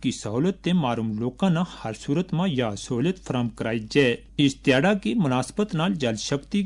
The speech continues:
की मरकजी वजारत ने आज "मारा शौचाला मारा समान" नां की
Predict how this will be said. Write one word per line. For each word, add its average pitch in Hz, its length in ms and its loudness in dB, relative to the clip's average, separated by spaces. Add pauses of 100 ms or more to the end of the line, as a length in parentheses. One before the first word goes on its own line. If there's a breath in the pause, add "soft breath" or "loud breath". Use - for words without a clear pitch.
की 117 180 -2 (240)
मरकजी 156 560 -2
वजारत 131 480 0
ने 113 200 -2 (120)
आज 151 280 0 (160)
"मारा 123 340 0
शौचाला 135 500 0
मारा 117 380 -2
समान" 160 520 0
नां 151 280 4
की 120 200 -2